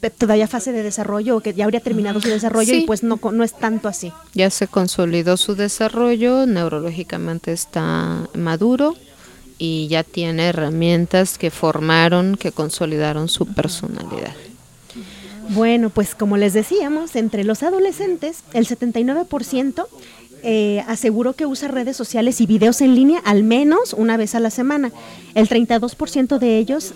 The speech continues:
Speaker 1: mencionó que no podrían vivir sin YouTube.
Speaker 2: Ujú.
Speaker 1: Y casi dos tercios, es decir, el sesenta y ocho por ciento de los preadolescentes, dijeron que ven televisión,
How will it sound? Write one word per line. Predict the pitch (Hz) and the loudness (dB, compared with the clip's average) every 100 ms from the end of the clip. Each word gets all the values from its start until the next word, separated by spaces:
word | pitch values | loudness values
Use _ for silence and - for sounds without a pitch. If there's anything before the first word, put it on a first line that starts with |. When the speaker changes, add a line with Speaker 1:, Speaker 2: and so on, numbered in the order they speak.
| - | 2
Speaker 1:
mencionó | 226 220 226 240 - - | 2 2 0 0 -2 -4
que | 240 | 0
no | 240 269 330 453 - | 0 0 -2 -6 -2
podrían | 220 208 247 339 320 | 0 0 0 0 0
vivir | 220 202 294 | 0 0 0
sin | 359 233 | 0 2
YouTube. | 226 226 208 175 - - - - - | 2 2 0 0 -6 -20 -20 -20 -6
Speaker 2:
Ujú. | 214 226 220 247 | 2 2 2 2
Speaker 1:
Y | 262 254 | 2 2
casi | 269 262 330 | 0 0 0
dos | 320 311 | 0 -4
tercios, | - 302 294 311 359 | -2 0 0 -4 -2
es | 254 | 0
decir, | 233 240 254 233 | 0 -2 -2 -2
el | 226 | -2
sesenta | 226 214 202 202 | -4 -6 -4 -4
y | 214 | -4
ocho | 220 254 240 | -6 -8 -8
por | 214 | -8
ciento | - 220 233 | -4 -4 -2
de | 254 226 | -2 -2
los | 208 208 | -2 -6
preadolescentes, | - 226 226 226 254 - 269 269 320 - - - - | -6 -4 -4 -4 -6 -4 -4 -2 -4 -10 -16 -18 -4
dijeron | 233 269 247 285 | -4 0 0 0
que | 294 | -2
ven | 240 240 | -2 0
televisión, | 285 226 208 - 277 | 0 0 0 -6 -6